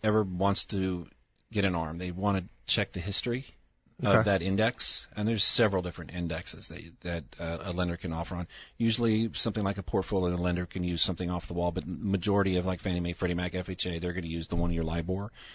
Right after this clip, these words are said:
Speaker 1: which means that, let's say you get a five-year arm, which it's thirty-year amortization. It's a term of thirty years. After five years, uh, it becomes adjustable.
Speaker 2: Right.
Speaker 1: And it's going to adjust to that index plus your margin. And, um, you know, for a lot of people, it can make sense,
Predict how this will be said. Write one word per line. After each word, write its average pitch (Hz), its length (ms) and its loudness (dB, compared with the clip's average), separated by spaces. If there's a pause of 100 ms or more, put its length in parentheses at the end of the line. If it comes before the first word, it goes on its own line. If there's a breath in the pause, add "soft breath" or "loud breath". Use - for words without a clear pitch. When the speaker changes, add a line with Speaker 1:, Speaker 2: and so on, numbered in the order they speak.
(180 loud breath)
Speaker 1:
which 95 180 -4
means 98 260 2
that, 90 280 4 (480)
let's 104 140 2
say 113 80 4
you 98 80 4
get 98 80 6
a - 20 2
five-year 90 400 2
arm, 90 240 -2
which - 180 -4
it's - 140 -8
thirty-year 123 420 4 (460)
amortization. 101 640 -2
It's 90 160 -8
a 131 60 -10
term 117 180 0
of 107 80 0
thirty 107 200 2
years. 90 280 -2 (460 loud breath)
After 107 220 -2
five 107 280 6
years, 95 400 0 (140)
uh, 85 440 -4
it - 140 -8
becomes 98 260 -2
adjustable. 101 540 0 (180)
Speaker 2:
Right. 95 160 -4 (680)
Speaker 1:
And 110 100 6
it's 107 100 4
going 113 160 4
to 107 60 8
adjust 101 300 4
to 104 80 -2
that 92 180 6
index 98 400 0
plus - 280 2
your 90 100 0
margin. 95 420 4 (580 loud breath)
And, 95 440 4
um, 92 400 4 (880 loud breath)
you 104 120 0
know, 101 40 4
for 131 140 4
a - 20 4
lot 120 180 6
of 131 60 -2
people, 131 220 4
it 104 80 -4
can 113 360 2
make 101 220 2
sense, - 400 -4